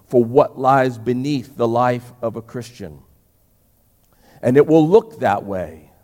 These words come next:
to a lot of us. And we will anchor ourselves in a lot of false identity in our claim to faith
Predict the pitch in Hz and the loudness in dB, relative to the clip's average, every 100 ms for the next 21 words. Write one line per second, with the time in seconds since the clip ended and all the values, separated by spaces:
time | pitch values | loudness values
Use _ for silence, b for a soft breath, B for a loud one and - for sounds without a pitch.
0 | _ _ _ _ _ _ 143 131 123 135 | _ _ _ _ _ _ -2 0 4 2
1 | 131 110 87 69 - - _ _ b b | 2 -2 -10 -16 -20 -20 _ _ b b
2 | - 139 185 170 - 175 196 190 156 139 | -4 4 4 4 4 2 2 0 4 4
3 | 131 - 127 117 107 104 b b - 139 | 2 -2 -2 0 -2 -6 b b 0 2
4 | 131 - B - 123 135 156 - - - | 2 -2 B 0 2 4 4 2 -2 -4
5 | - - 156 160 170 180 - - _ _ | -18 -8 0 2 2 -4 -12 -20 _ _
6 | 131 135 135 139 135 107 - 82 80 117 | -6 -6 -4 -8 -8 -12 -12 -16 -16 -20
7 | - _ _ _ _ _ _ _ _ _ | -20 _ _ _ _ _ _ _ _ _
8 | _ _ _ _ _ 127 127 - 117 120 | _ _ _ _ _ -8 -8 -2 -2 -2
9 | - - 139 156 156 156 120 82 - _ | -8 -8 -2 -2 -2 -6 -10 -16 -20 _
10 | - 127 110 - 127 95 71 _ _ | -16 -14 -14 -10 -8 -8 -12 _ _